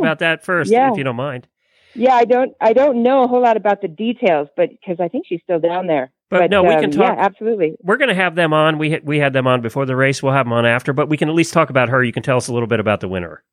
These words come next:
Speaker 1: Uh, so
Speaker 2: That's
Speaker 1: I th-,
Speaker 2: fantastic.
Speaker 1: that'll be
Speaker 2: Good.
Speaker 1: good. All right, cool. All right, let's, uh, I'm gonna count us back in, Jamie.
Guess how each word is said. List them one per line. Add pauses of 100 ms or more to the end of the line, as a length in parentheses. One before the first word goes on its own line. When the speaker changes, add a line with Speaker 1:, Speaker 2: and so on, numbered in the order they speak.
(360)
Speaker 1:
Uh,
so (240)
Speaker 2:
That's
Speaker 1:
I
th-,
Speaker 2:
fantastic.
Speaker 1:
that'll
be
Speaker 2:
Good.
Speaker 1:
good.
All
right,
cool. (480)
All
right,
let's,
uh, (200)
I'm
gonna
count
us
back
in,
Jamie.